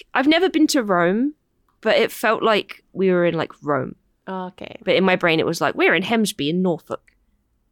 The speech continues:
Speaker 1: Um, and have you ever been to Hemsby?
Speaker 2: No.
Speaker 1: Okay. It's, it's, it's, like, the holiday destination of a lot of, like,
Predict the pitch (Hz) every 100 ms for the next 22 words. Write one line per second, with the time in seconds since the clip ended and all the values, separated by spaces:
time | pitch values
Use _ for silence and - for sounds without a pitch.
0 | _ _ _ 170 160 160 151 - _ _
1 | _ _ _ _ 170 180 175 180 165 -
2 | _ _ _ _ _ _ _ _ _ _
3 | _ - 262 330 359 349 320 285 208 175
4 | 156 147 - - - 226 _ _ _ 226
5 | 226 226 208 185 190 196 - - 202 202
6 | _ _ 175 - - - _ _ _ _
7 | 208 214 214 208 226 226 285 285 247 240
8 | 240 214 202 185 175 - 175 170 175 165
9 | 160 160 160 123 147 - 151 -